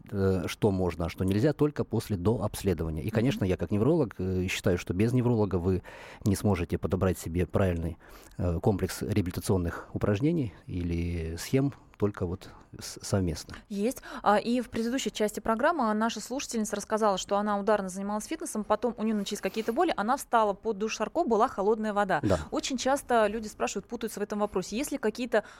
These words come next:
Speaker 2: боли после чрезмерных физнагрузок, то, а, предпочтительнее холод или, наоборот, как некоторые заматываются, тепло? Вот что лучше?
Speaker 1: Ну, оп-, опять же, это всё индивидуально, но мы можем сказать, что касается холодной воды и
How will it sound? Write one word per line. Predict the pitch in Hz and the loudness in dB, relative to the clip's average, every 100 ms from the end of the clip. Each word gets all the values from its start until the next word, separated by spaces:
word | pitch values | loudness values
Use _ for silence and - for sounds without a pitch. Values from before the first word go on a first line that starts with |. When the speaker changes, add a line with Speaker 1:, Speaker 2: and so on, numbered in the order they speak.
| - | -12
Speaker 2:
боли | 185 240 277 233 | -2 2 2 2
после | 233 247 214 | 0 0 -4
чрезмерных | 208 208 214 214 185 | -4 -2 0 0 -2
физнагрузок, | - 202 202 214 311 320 - - - - | -6 -4 -2 0 0 0 -2 -12 -20 -6
то, | 262 277 233 - | 2 6 6 6
а, | 185 | 0
предпочтительнее | - - 240 - - 262 233 214 214 208 | 0 0 0 0 -8 -6 -2 0 2 0
холод | - - 339 339 - | 0 2 4 4 0
или, | 254 | 0
наоборот, | 240 214 220 220 285 - | 4 4 4 4 2 0
как | 202 | -2
некоторые | 233 233 208 196 | -2 -2 -2 2
заматываются, | 202 208 240 220 214 202 | 2 4 2 0 -4 -6
тепло? | 226 - 220 180 170 | -8 -2 2 2 0
Вот | 175 - | -8 -6
что | - 294 | 0 0
лучше? | 214 202 - 151 165 - _ _ _ | 0 -2 -2 -6 -6 -12 _ _ _
Speaker 1:
Ну, | 117 127 - - 127 117 - | 0 2 2 -2 -6 -4 -2
оп-, | 117 - 139 120 | -2 0 0 2
опять | 131 156 | 4 4
же, | 113 | 2
это | 110 | 0
всё | - | 0
индивидуально, | 123 117 127 123 98 | 2 4 4 4 4
но | 107 131 | 4 2
мы | 101 135 | 4 2
можем | 123 127 123 | 4 2 2
сказать, | - 123 107 | 2 0 2
что | - | 0
касается | - 117 120 - | -2 0 0 2
холодной | 127 139 120 110 | 2 4 4 4
воды | 107 104 - | 4 2 2
и | 120 110 107 104 | 2 4 6 4